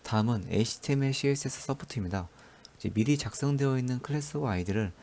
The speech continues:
에이치티엠엘 상에서 자동 완성시켜주는 기능이고요. 그리고 젠코딩, 에밋을 사용할 수 있도록 해주는 그런 플러그인입니다.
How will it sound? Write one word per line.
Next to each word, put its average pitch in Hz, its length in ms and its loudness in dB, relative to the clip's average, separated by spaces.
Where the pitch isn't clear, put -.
에이치티엠엘 131 600 0
상에서 127 580 -2
자동 113 360 0
완성시켜주는 107 720 0
기능이고요. 92 600 -4
그리고 95 340 -2
젠코딩, 107 640 -2
에밋을 117 440 4
사용할 131 360 0
수 120 140 -2
있도록 107 400 -2
해주는 110 360 -2
그런 95 240 -2
플러그인입니다. 110 720 -2